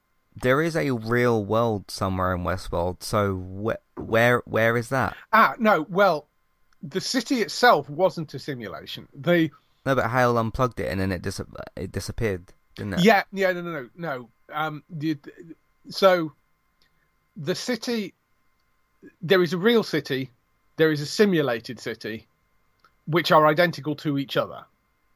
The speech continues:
Speaker 2: So the, um, so Christine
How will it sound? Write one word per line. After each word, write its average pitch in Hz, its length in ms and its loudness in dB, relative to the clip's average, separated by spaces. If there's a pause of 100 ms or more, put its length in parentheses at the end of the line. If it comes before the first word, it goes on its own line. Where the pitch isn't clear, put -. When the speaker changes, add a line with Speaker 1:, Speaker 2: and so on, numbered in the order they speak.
(520)
Speaker 2:
So 147 540 2 (1040)
the, 156 560 -2 (800)
um, 147 480 2 (840)
so - 180 0
Christine 175 800 0